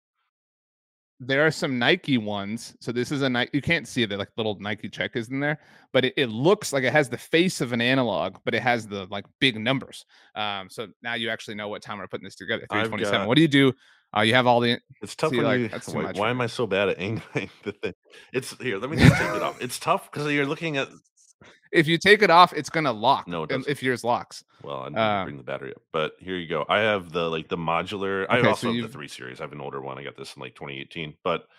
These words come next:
Speaker 2: uh, it's, it's, uh, maybe very me. It's a lot of practical information. I got, like, the weather and the time and the date and the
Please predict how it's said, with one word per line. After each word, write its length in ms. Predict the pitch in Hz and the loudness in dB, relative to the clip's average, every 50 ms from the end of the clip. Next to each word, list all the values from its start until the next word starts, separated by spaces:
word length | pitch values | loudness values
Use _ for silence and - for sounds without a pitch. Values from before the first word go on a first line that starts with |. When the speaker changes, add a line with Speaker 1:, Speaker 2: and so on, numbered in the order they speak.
| _ _ _ | _ _ _
Speaker 2:
uh, 280 | - 82 82 80 78 - - _ _ _ _ _ _ _ _ _ _ _ _ - | 2 2 4 2 0 -2 -6 _ _ _ _ _ _ _ _ _ _ _ _ -10
it's, 400 | 117 110 - - - - - - | -10 -8 -8 -12 -12 -14 -14 -14
it's, 220 | 104 98 - - - | -14 -14 -12 -6 -4
uh, 360 | 110 104 95 98 98 95 92 95 | -2 0 0 0 0 0 -2 -4
maybe 240 | 110 113 107 113 101 | -6 -6 -6 -6 -4
very 300 | 98 101 101 110 110 98 | -2 -2 -2 -2 -4 -4
me. 420 | 92 92 95 110 131 147 151 131 _ | -6 -6 -4 -4 -4 -6 -8 -10 _
It's 80 | - - | -8 -2
a 20 | 117 | 0
lot 120 | 123 117 | 0 0
of 80 | 95 - | 0 0
practical 480 | - 113 101 - - - - 101 107 | 0 0 0 0 -4 -12 -10 -8 -8
information. 540 | 85 85 - 82 78 80 78 - - - 64 | -8 -8 -10 -10 -10 -8 -10 -10 -12 -12 -12
I 60 | 71 | -8
got, 140 | 76 76 - | -8 -8 -8
like, 140 | - - _ | -10 -12 _
the 60 | 76 | -8
weather 460 | 82 123 120 95 104 98 95 92 90 82 | -4 -2 -2 0 0 0 0 0 0 -2
and 180 | 82 78 78 78 | -4 -4 -6 -6
the 100 | 76 76 | -8 -4
time 440 | - 123 117 113 107 101 98 95 | 0 0 0 2 0 0 -2 -4
and 100 | 90 78 | -6 -8
the 40 | 76 | -8
date 380 | 71 113 117 107 101 104 - - | -6 -4 -4 -2 -4 -4 -6 -8
and 160 | 85 82 78 | -8 -8 -6
the 240 | 78 76 76 73 | -6 -6 -6 -8